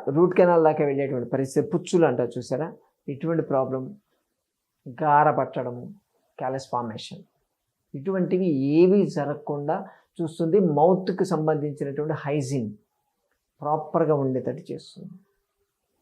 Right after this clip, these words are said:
అలాగే రక్తహీనత ప్రాబ్లం రాకుండా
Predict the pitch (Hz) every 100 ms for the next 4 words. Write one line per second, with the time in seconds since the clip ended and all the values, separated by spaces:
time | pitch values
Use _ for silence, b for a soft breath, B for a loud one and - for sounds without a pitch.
0 | _ _ _ _ _ - 190 196 185 226
1 | - B B - 151 175 - 294 226 233
2 | 220 214 190 175 165 170 160 147 147 143